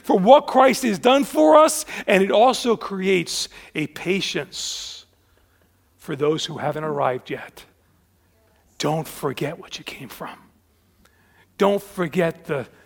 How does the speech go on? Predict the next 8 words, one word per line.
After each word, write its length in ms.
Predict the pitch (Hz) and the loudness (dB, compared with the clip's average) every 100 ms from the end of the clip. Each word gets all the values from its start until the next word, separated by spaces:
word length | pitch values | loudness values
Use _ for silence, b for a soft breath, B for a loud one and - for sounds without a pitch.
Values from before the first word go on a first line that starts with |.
| b | b
the 120 | - | -8
stink 580 | - - - - 135 127 | -4 -4 -4 -8 -10 -10
of 120 | 110 | -10
sin. 440 | - - 147 101 95 _ b b b | -8 -8 -10 -16 -20 _ b b b
Don't 240 | 233 226 | 0 0
forget 440 | - 190 165 196 - | -2 -6 -2 -2 -2
the 100 | 165 | -6
hopelessness. 1300 | - - - 175 - 147 117 - 123 113 - - | -6 -12 -6 -6 -6 -8 -8 -10 -14 -12 -8 -6